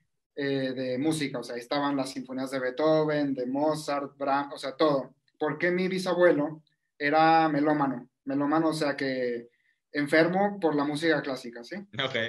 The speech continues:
Speaker 2: ok.
Speaker 1: Entonces, él, ahí tenemos ahí hasta discos, toda su colección de discos, ahí tenemos discos que hasta están repetidos, ¿sabes? Y ni abiertos.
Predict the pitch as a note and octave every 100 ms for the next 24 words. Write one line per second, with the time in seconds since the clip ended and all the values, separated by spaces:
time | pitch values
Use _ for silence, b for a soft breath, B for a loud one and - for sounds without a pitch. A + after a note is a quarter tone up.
0 | C#3 G#2 G2 E3 D#3+ - E3+ F#3 E3 F3+
1 | F#3+ G3+ G3+ G3+ G3+ F#3+ F3+ F3+ D#3+ D#3+
2 | F3 G#3 G#3 F#3+ G3 G3 E3+ D#3 D3+ E3
3 | F3 F3 F3 - - D#3 D#3 F#3 F#3 F3+
4 | F3+ G3 F#3+ D#3+ C#3+ - C#3+ D3+ E3+ F3
5 | D#3 D#3+ C#3 - D3+ F3 - C#3+ C#3+ D3+
6 | D#3 D3+ - _